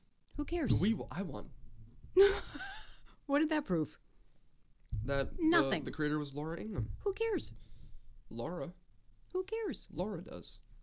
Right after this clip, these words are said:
Speaker 1: I don't.
Speaker 2: Okay, well,
Speaker 1: All
Speaker 2: you're
Speaker 1: right.
Speaker 2: not Laura.
Speaker 1: I'm better than Laura.
Speaker 2: You're Leslie.
Speaker 1: 'Cause I know that a rock could crush paper.
Speaker 2: Okay.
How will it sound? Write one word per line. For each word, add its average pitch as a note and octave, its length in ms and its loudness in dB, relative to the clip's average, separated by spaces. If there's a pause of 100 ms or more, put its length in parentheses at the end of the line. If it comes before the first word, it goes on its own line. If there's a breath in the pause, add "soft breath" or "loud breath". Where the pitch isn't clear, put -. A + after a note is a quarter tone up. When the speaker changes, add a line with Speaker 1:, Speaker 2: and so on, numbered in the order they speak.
(140)
Speaker 1:
I G3 140 -4
don't. F#3+ 280 -6 (440)
Speaker 2:
Okay, F#3+ 240 -8
well, - 80 -6
Speaker 1:
All G#2+ 80 -4
Speaker 2:
you're C#4 80 2
Speaker 1:
right. D4 140 2
Speaker 2:
not F#3 220 -6
Laura. C3 380 -6 (800)
Speaker 1:
I'm F#3 220 -2
better D#3+ 260 -4
than C3+ 280 -8
Laura. C3+ 280 -2
Speaker 2:
You're C#3 160 -6 (160)
Leslie. - 400 -14 (240)
Speaker 1:
'Cause G3+ 100 0
I C#4 200 4
know G3 460 6
that E3+ 220 2
a F3+ 60 2
rock G#3 480 2 (160)
could F3+ 240 2
crush - 420 -4
paper. - 460 -4 (160)
Speaker 2:
Okay. A#2 320 -6